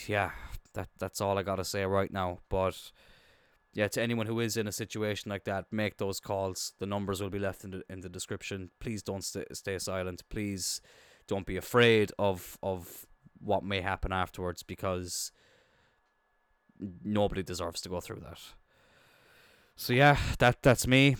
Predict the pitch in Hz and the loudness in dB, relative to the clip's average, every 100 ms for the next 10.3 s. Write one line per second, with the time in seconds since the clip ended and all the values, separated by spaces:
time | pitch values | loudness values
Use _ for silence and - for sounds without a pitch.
0 | - 104 - 117 113 117 92 110 110 107 | 2 0 2 2 4 2 2 0 2 2
1 | 107 - 107 113 107 101 110 - 104 110 | 2 0 -2 4 4 4 -2 -4 4 6
2 | 113 110 - 98 - 98 - 101 98 - | 6 2 0 -2 0 -2 2 2 2 4
3 | 98 - 98 92 98 104 101 92 101 101 | 2 2 -4 -4 -4 0 0 0 -2 -2
4 | 98 95 92 104 90 98 101 98 110 - | -2 -2 -2 -2 -2 -2 0 -2 -6 -12
5 | - 107 90 101 107 95 104 92 - 104 | -2 -2 0 -4 -4 -4 -4 -2 -2 -2
6 | 104 98 - 101 98 98 98 101 98 92 | -4 -8 -2 -2 0 0 0 -2 -2 -2
7 | - 95 92 - - - - - - - | 0 0 0 -8 -20 -20 -20 -20 -20 -20
8 | - _ _ _ 113 120 98 - - 95 | -20 _ _ _ 4 6 6 2 -2 2
9 | 107 110 113 113 - 135 127 135 127 131 | 4 6 4 2 2 2 4 4 6 4
10 | 123 - - | 4 0 -2